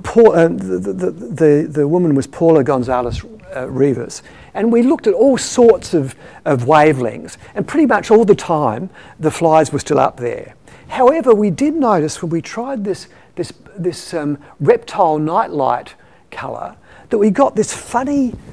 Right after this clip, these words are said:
um, behaviour in the flies. They started just milling, just walking around, which we didn't see with any of the wavelengths. Okay, just hold it there for a minute.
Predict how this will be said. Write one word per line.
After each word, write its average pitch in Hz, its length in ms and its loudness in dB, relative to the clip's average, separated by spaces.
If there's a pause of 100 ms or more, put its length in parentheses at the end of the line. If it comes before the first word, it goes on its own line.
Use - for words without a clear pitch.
(260)
um, 170 440 0 (120)
behaviour 185 640 6
in 160 140 -2
the 139 80 -2
flies. 131 380 -2
They 160 100 -4
started 220 320 0
just 175 160 -4
milling, 147 440 4
just 120 180 -10
walking 190 300 4
around, 127 340 -4
which - 160 -12
we 156 60 -2
didn't 190 220 0
see 147 200 0
with 139 100 2
any 131 180 -2
of 120 60 -2
the 113 60 -2
wavelengths. - 680 -6 (320)
Okay, 143 160 -10
just 160 180 -10
hold 165 220 4
it - 60 -4
there 135 140 -8
for - 120 -20
a - 20 -18
minute. - 220 -16